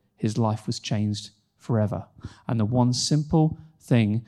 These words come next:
and the reason that happened is because he encountered Jesus.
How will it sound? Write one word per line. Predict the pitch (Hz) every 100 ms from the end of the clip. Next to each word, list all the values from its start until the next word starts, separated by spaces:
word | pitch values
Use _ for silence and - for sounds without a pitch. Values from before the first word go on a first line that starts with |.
| _ -
and | 110
the | 101
reason | 123 131 131
that | 127 127
happened | 107 - 104
is | 101
because | - - 110
he | - 110
encountered | 107 101 - 110 107 110 107 _ _ _ -
Jesus. | 117 107 - - - -